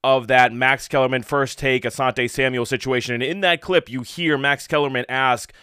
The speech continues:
"Okay, Asante, if Belichick isn't a great coach, who is a great coach? Tell, tell me who, who can we compare Belichick to? Who, like, who is he looking up to as a great coach?"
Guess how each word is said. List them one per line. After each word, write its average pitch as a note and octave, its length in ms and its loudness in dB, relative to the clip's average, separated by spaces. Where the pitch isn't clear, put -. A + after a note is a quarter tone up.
"Okay, D#3 260 2
Asante, B2+ 640 0
if B2+ 300 -4
Belichick E3+ 420 2
isn't D#3+ 220 -2
a C#3 60 -2
great C#3+ 240 0
coach, C3+ 440 -2
who B3 220 0
is G3 120 -2
a D3+ 60 -2
great A2+ 260 -4
coach? - 420 -12
Tell, F3+ 180 2
tell F#3 220 0
me G3 280 -4
who, F3+ 320 -2
who F#3 200 -4
can G#3+ 140 0
we A3 80 -2
compare D#3+ 760 0
Belichick E3 380 2
to? D3 180 0
Who, C#3+ 240 0
like, B2 300 0
who F#3+ 160 0
is F3+ 100 0
he F#3 120 -6
looking D3+ 340 -2
up C#3+ 160 2
to B2+ 220 0
as A#2+ 160 2
a A#2+ 40 2
great A#2+ 280 0
coach?" A#2 360 2